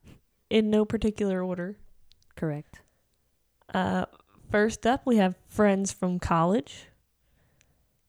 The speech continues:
Speaker 1: Twenty years after graduation, a tight-knit group of college friends reconnect in their forties.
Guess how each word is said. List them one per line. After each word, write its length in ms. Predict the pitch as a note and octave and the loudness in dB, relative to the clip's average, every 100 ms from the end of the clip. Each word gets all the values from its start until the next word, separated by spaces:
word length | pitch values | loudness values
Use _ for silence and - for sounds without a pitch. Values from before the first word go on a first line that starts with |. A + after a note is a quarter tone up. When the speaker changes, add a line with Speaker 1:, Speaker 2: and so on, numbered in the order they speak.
| _ _ _ | _ _ _
Speaker 1:
Twenty 400 | - - G#3+ A3+ | -10 -2 0 2
years 300 | A3 G#3+ A#3 | 2 4 2
after 240 | G#3+ G3+ F#3+ | 2 0 0
graduation, 800 | F#3+ F#3+ F#3 F#3 F#3 - B3 B3+ - | 2 2 2 0 0 -2 -8 -6 -6
a 80 | |
tight-knit 720 | F3+ - G#3 G#3 G3 G3 - _ - | -6 -2 -4 -4 -6 -6 -6 _ -8
group 240 | F#3+ F#3+ | -4 -2
of 180 | F3+ E3 | -4 -6
college 400 | - F3+ F3+ F#3 | -6 -2 0 -2
friends 500 | - F#3 F3 G3 A3+ | -6 -4 -4 -4 -6
reconnect 600 | - F3+ F#3+ F3 F#3 - | -6 -4 -4 -4 -4 -6
in 80 | F#3 | -4
their 160 | F3 F3 | -4 -4
forties. 560 | - F3 F3+ C4 - | -4 -2 -2 -6 -10